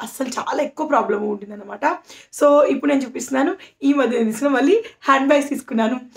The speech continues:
రెడీమేడ్ బ్లౌజెస్ తీసుకున్నాను, అలాగే మా సిస్టర్ నాకు పండగ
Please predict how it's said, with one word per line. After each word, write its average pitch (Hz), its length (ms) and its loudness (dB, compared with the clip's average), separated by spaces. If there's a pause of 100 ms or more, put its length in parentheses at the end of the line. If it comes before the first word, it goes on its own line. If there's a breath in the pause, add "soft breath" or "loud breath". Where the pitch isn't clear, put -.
(180 loud breath)
రెడీమేడ్ 285 380 2
బ్లౌజెస్ 254 460 2
తీసుకున్నాను, 226 600 -4 (220 loud breath)
అలాగే - 200 0
మా 302 140 2
సిస్టర్ 302 380 -2
నాకు 285 320 0
పండగ 262 300 0